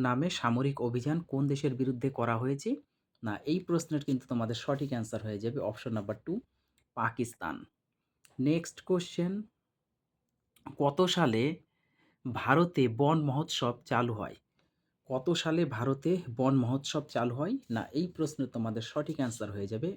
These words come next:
অপশন নাম্বার ফোর, উনিশশো পঞ্চাশ সালে। নেক্সট কোশ্চেন, নীল লোহিত কার একটি ছদ্মনাম? কোশ্চেনটি খুবই গুরুত্বপূর্ণ কোশ্চেন, ভিভিআই করবে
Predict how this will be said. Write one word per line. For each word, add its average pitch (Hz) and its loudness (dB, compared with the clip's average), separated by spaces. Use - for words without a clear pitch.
অপশন 147 -4
নাম্বার 104 -4
ফোর, 190 -4
উনিশশো 156 -2
পঞ্চাশ 123 0
সালে। 85 -4
নেক্সট 160 2
কোশ্চেন, 185 2
নীল 185 8
লোহিত 156 8
কার 160 4
একটি 175 -2
ছদ্মনাম? 113 -2
কোশ্চেনটি 170 0
খুবই 180 0
গুরুত্বপূর্ণ 160 -2
কোশ্চেন, 170 -2
ভিভিআই 156 2
করবে 156 -2